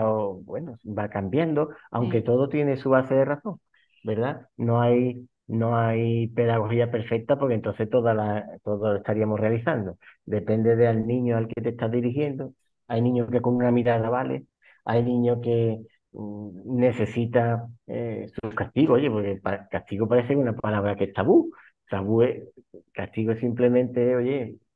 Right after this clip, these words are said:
Speaker 1: el niño tiene que entender que hay consecuencias positivas para tus buenos actos y consecuencias negativas para tu, para tus actos que no son, mm, correctos, ¿verdad? Ahora castigo, llámale guantazo, llámale,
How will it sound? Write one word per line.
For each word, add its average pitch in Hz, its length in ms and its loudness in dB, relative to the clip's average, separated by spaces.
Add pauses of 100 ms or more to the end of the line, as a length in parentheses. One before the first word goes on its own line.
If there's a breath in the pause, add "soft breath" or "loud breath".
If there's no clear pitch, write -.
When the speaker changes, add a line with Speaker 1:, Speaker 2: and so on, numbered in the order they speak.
(240)
Speaker 1:
el 101 180 -2
niño 110 220 0
tiene 117 240 2
que 117 60 2
entender 117 480 2
que 113 100 0
hay 113 100 2
consecuencias 120 580 0
positivas 117 580 -2
para 113 140 -2
tus 113 120 -4
buenos 113 300 0
actos 120 220 -2
y 117 40 0
consecuencias 113 520 -2
negativas 113 520 -2
para 110 160 -2
tu, 110 280 -4 (360 loud breath)
para 110 220 -2
tus 110 140 2
actos 110 340 -2
que 110 120 -2
no 107 160 -2
son, 104 360 -4
mm, 78 420 -16 (320)
correctos, 113 540 0 (380)
¿verdad? 101 340 0
Ahora 107 280 0
castigo, 104 560 -4 (420 soft breath)
llámale 92 500 -4
guantazo, 104 460 -2
llámale, 95 640 -2